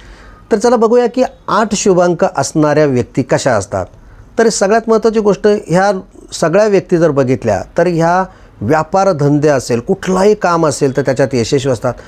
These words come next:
कष्ट करणाऱ्या व्यक्ती असतात. कुठल्याही क्षेत्रामध्ये जर आठ शुभांक असणारी व्यक्ती, म्हणजे ज्यांची त्यां-, जन्मतारीख आठ, सतरा आणि सव्वीस आहे,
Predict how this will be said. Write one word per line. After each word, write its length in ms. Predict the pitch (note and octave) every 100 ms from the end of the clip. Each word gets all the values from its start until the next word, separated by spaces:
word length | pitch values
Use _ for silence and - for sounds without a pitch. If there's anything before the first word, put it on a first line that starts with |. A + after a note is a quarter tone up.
| - - -
कष्ट 320 | G#3+ - -
करणाऱ्या 520 | A3+ F#3+ D#3+ D#3 D#3
व्यक्ती 320 | D3 B2 -
असतात. 260 | B2+ - G#2 -
कुठल्याही 400 | D#3+ - F3 F#3
क्षेत्रामध्ये 680 | F#3+ D#3+ C#3+ D3+ D3 C#3+ D3
जर 220 | C3 C3+ C3+ - -
आठ 320 | D#3 F3+ F3+ D#3 - -
शुभांक 420 | - C3 B2+ B2+
असणारी 400 | A#2+ G#2 A#2 A2+
व्यक्ती, 400 | A2+ A2+ - C3
म्हणजे 220 | A2 B2
ज्यांची 340 | B2 B2 A#2 C#3
त्यां-, 320 | C3 B2 A2
जन्मतारीख 540 | C3 C3 B2+ B2 B2
आठ, 240 | G#2 A#2+ A#2+
सतरा 320 | A#2+ G#2 A#2
आणि 160 | A2+
सव्वीस 380 | A2 G#2 A2 A#2+
आहे, 160 | A#2+